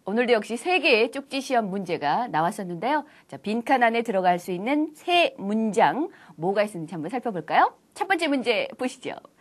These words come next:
아, "실례합니다. 여기로 나가도 될까요? 제가 이렇게 쭉 지나가도 될까요?" 도전 표현에서부터 계속 강조해온 표현이네요. "Excuse me"라고 미리 앞에서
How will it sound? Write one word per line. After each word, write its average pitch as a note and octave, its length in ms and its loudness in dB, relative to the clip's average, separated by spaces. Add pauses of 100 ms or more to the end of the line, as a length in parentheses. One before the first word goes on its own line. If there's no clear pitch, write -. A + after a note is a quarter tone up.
(520)
아, C#4 160 -2
"실례합니다. E4+ 720 6 (200)
여기로 G3+ 680 -2 (200)
나가도 D3+ 340 -6
될까요? B3+ 600 -2
제가 F3+ 140 -4
이렇게 F3+ 180 -6
쭉 D4+ 160 -12
지나가도 F3+ 420 -4
될까요?" C#4+ 560 -2 (680)
도전 C#4 340 2
표현에서부터 G#3+ 580 -4
계속 B3+ 440 0
강조해온 G3 480 0
표현이네요. G3+ 640 -4 (360)
"Excuse D4+ 500 0
me"라고 A3 500 2
미리 A3 420 2
앞에서 E3+ 520 0